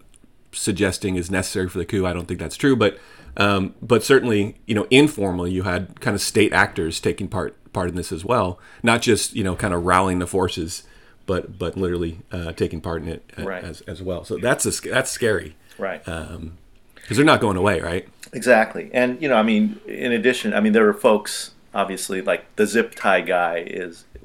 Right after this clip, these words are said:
Speaker 1: Mm-hmm.
Speaker 2: you know, is a retired Air Force officer. And, you know, the,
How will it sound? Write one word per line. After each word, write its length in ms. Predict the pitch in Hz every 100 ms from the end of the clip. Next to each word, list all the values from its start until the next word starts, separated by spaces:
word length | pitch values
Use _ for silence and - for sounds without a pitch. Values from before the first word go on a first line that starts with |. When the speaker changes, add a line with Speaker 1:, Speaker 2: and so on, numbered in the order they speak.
| -
Speaker 1:
Mm-hmm. 260 | 98 90 101
Speaker 2:
you 80 |
know, 80 | 98
is 180 | - 90
a 60 | 95
retired 720 | 90 - - 92 87 87 - - - - -
Air 160 | 104 95
Force 520 | 95 98 92 90 - -
officer. 640 | 98 90 - - 92 87 - - - - - -
And, 320 | 98 90 85 -
you 100 | 87
know, 100 | 78
the, 360 | 87 - -